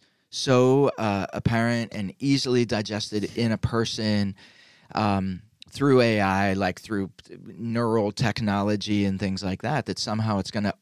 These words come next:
open their mind and expand their mind, uh, make them, you know, more peaceful, more understanding, more, um, civil towards each other. And, um, I,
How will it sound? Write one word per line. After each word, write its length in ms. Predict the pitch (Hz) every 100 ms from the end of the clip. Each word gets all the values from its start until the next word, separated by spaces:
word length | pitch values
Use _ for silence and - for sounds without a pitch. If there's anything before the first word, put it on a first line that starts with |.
| -
open 420 | 131 151 135 117
their 120 | 104
mind 460 | 101 101 104 107 98
and 120 | 95
expand 580 | - - - 117 113 107
their 100 | 101
mind, 480 | 95 92 92 90 - _ _ - - _
uh, 300 | - 101 95 85 _ _ -
make 320 | 113 113 -
them, 340 | 107 101 98 - _ -
you 100 | 107
know, 140 | 98
more 280 | 98 107 98
peaceful, 720 | - - 135 123 - - 85
more 280 | 90 107 113
understanding, 920 | 110 104 - - 123 117 110 92 90
more, 440 | 98 107 107 104 95 - - _ _ -
um, 500 | 101 95 92 92 95 _ _ _ -
civil 840 | - - - 151 120 113 90 87 -
towards 500 | - 127 113 113 98
each 180 | 101 -
other. 460 | 160 127 95 87 78 -
And, 480 | - 101 95 92 87
um, 320 | 95 90 87 90 _ _ _ _ _ _ _ _ _ _ _
I, 600 | - 147 165 170 175 165